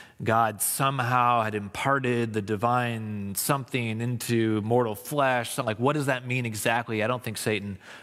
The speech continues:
knows at this point. So Satan comes with three temptations. And we've seen these three temptations, and it's very interesting as we look back through this whole story of the Bible that Satan is looking to do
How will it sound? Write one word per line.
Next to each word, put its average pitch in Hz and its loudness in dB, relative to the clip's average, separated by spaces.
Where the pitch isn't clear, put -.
knows 110 2
at - -4
this 90 -6
point. - -10
So 160 4
Satan 208 0
comes 151 2
with 135 2
three 165 2
temptations. 123 -2
And 110 0
we've 117 4
seen 196 0
these 156 2
three 151 2
temptations, 120 0
and 113 0
it's 117 -4
very 156 4
interesting 127 -2
as 107 -2
we 113 4
look 120 2
back 117 0
through 135 0
this 120 -2
whole 139 0
story 120 0
of 104 -2
the 104 -4
Bible 113 0
that 107 -2
Satan 190 -2
is 139 -2
looking 151 0
to 127 -2
do 117 2